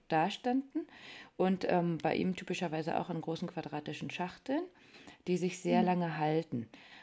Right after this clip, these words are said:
Speaker 1: Und, ähm, er denkt, dass das auch dafür war, dass eben, wenn man jetzt feiert bis zum dritten, dass die Frauen dann eben auch länger, also Frauen damals, äh, dann, äh, nicht so viel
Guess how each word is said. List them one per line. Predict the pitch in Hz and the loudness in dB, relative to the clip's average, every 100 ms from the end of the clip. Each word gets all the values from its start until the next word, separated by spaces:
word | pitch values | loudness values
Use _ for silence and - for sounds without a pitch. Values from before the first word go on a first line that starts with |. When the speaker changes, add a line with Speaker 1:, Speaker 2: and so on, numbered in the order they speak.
| - - | -10 -2
Speaker 1:
Und, | 160 156 151 151 160 | 0 0 -2 -4 -2
ähm, | 156 143 147 143 - | -2 0 -2 -2 -2
er | - 160 | -2 2
denkt, | 175 170 | 0 0
dass | 165 | -4
das | 160 - | -4 -2
auch | 143 | -2
dafür | 160 147 156 | -2 -4 -4
war, | 139 143 | -2 -2
dass | 147 - | -2 -4
eben, | - 156 - | -4 -4 -2
wenn | 156 | 0
man | 156 | 2
jetzt | 151 156 - | 0 -4 -4
feiert | 156 160 160 | -2 -2 -2
bis | 156 | -10
zum | - 160 147 | -8 -6 -6
dritten, | 160 - 156 - - - | -6 -6 -8 -10 -16 -8
dass | 147 | -6
die | 135 | -4
Frauen | 156 147 147 147 | -6 -4 -2 -2
dann | 147 147 | -2 -2
eben | 151 151 | -4 -2
auch | 151 143 - | -4 -4 -6
länger, | 147 151 143 | -4 -4 -4
also | - 127 113 - | -6 -4 -6 -10
Frauen | - 110 131 156 | -4 0 0 0
damals, | 123 123 160 - - - - - - | -2 -2 -4 -8 -20 -18 -16 -16 0
äh, | 165 160 156 151 156 - - - | 4 6 6 2 -2 -14 -10 2
dann, | 151 160 151 - - | 2 2 -2 -6 -2
äh, | 160 151 151 147 - | 2 4 4 4 2
nicht | 160 156 - | -2 -4 -4
so | |
viel | 160 - 151 147 | -4 2 4 4